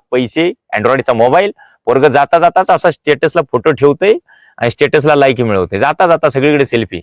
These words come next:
सगळे सेल्फी पॉइंट करून टाकलेले आहेत. समुद्राच्या बीचवर आमची सहल, समुद्राची लाट बाहेर कधी येते आणि त्याला आत कधी घेऊन जाते कळत नाही, तर ते तिथं सेल्फी घेण्यात मग्न असतं. आणि ही सगळी सेल्फिश पिढी आता आहे, त्याच्यामुळे कदाचित सेल्फीचा पॉइंट आहे. पण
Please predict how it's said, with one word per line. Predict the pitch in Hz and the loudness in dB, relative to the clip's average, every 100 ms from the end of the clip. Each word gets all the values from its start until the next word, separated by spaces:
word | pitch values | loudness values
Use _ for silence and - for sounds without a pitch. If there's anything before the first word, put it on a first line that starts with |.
| - | -8
सगळे | - 170 196 | -2 2 2
सेल्फी | - 165 160 | 2 0 0
पॉइंट | 143 143 127 | 0 -2 0
करून | 127 113 | -2 0
टाकलेले | 104 95 92 85 | -2 0 -4 -4
आहेत. | - _ _ - | -10 _ _ -4
समुद्राच्या | 131 147 139 135 117 | 0 2 0 0 -2
बीचवर | 92 165 165 170 | 0 -2 2 2
आमची | 165 156 | 2 -2
सहल, | 151 175 370 _ _ _ _ - | 0 0 -2 _ _ _ _ -8
समुद्राची | 135 147 147 147 143 | -2 0 0 2 0
लाट | 139 127 | 2 2
बाहेर | 113 151 | 2 0
कधी | 160 170 175 | 0 0 0
येते | 175 175 | 0 -4
आणि | 165 | -2
त्याला | 143 | 0
आत | 117 127 - | 2 0 -2
कधी | 139 | -4
घेऊन | 127 127 135 | -2 -2 -2
जाते | 127 120 127 | -2 -4 -4
कळत | 170 214 185 | -4 -2 -4
नाही, | 120 107 107 _ _ _ | -4 -6 -6 _ _ _
तर | 156 151 | -2 0
ते | |
तिथं | 180 180 214 | 0 0 0
सेल्फी | 160 170 151 | 0 0 0
घेण्यात | 151 127 120 | 0 0 -2
मग्न | 110 95 92 | -2 -2 -2
असतं. | 85 - - _ _ _ _ - | -6 -12 -16 _ _ _ _ -2
आणि | 147 | 0
ही | 156 | 2
सगळी | 160 170 | 2 2
सेल्फिश | 151 143 - 147 - | 2 0 0 -2 -2
पिढी | 117 131 | 0 2
आता | 123 - 127 | 2 2 0
आहे, | 95 92 - _ _ _ | 0 -6 -10 _ _ _
त्याच्यामुळे | 95 131 151 156 | -4 0 2 2
कदाचित | 139 147 147 | 0 0 0
सेल्फीचा | 135 120 127 120 | -2 -2 -2 -2
पॉइंट | 120 117 110 | 0 -2 0
आहे. | 143 95 90 - _ _ _ _ _ _ _ _ _ | 0 -2 -10 -12 _ _ _ _ _ _ _ _ _
पण | 160 190 | 0 0